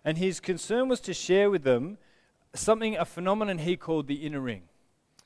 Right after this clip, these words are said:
And the simple way of explaining it is like this. Anytime you enter a new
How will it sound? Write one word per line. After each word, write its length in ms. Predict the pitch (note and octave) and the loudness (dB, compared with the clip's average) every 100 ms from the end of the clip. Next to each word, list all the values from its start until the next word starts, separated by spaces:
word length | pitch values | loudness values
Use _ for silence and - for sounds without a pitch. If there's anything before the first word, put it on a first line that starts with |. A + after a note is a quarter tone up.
| _ - | _ -6
And 120 | E3+ | -4
the 60 | |
simple 300 | F3 B3 B3 | -2 -2 2
way 160 | A#3+ G#3 | 8 8
of 80 | F#3 | 8
explaining 480 | E3+ - E3+ E3+ D#3+ | -2 2 4 4 0
it 80 | |
is 100 | D3 | -2
like 220 | C#3 C#3+ - | 0 0 0
this. 340 | C3 - - _ _ _ _ | -6 -6 -14 _ _ _ _
Anytime 560 | G#3 C4 C4+ - A#3 G#3 | -4 -2 -4 -2 -2 -2
you 100 | F3 | -6
enter 340 | F3+ G3 F#3+ | -8 -8 -4
a 80 | E3+ | -4
new 600 | D#3+ E3+ G3 G#3+ G#3 G#3 | -2 -4 -2 -2 -2 -6